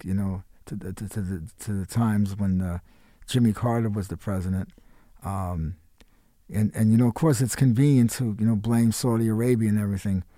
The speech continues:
But there's one point in the movie where the, where the guy says to the, the guy who, who runs the whole, uh, runs the whole show, he says, you know, he says, uh, he says, "It's the Arabs, it's the Arabs," he says to the, to Marlon Brando's character.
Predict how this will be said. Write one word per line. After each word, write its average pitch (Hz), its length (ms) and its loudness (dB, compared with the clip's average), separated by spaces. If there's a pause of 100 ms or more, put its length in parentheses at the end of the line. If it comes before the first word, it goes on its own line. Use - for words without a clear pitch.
(340)
But 104 100 -4
there's 117 180 0
one 147 160 4
point 143 280 2
in 117 60 6
the 120 80 6
movie 120 460 4
where 107 280 0
the, 101 280 -2
where 104 200 -4
the 104 100 -2
guy 117 260 0
says 113 360 -4
to 113 80 -4
the, 101 220 -4
the 92 220 -8
guy 113 200 -2
who, 110 160 -2 (140)
who 110 140 -4
runs 113 300 0
the 113 100 -2
whole, 110 320 -2 (180)
uh, 101 240 -8
runs 117 340 0
the 104 100 -4
whole 110 180 -4
show, 120 300 -2
he 98 60 -2
says, 101 240 -6
you 107 80 -2
know, 113 140 0
he 104 60 -2
says, 104 340 -6
uh, 92 200 -4 (600)
he - 140 -6
says, 123 260 2
"It's 117 180 -2
the 110 200 2
Arabs, 120 480 2
it's 98 140 -6
the 110 180 0
Arabs," 127 340 2
he 113 100 -4
says 110 300 -4
to - 80 -8
the, 98 200 -4 (300)
to 101 320 -4
Marlon 113 360 2
Brando's 113 400 0
character. 104 500 -2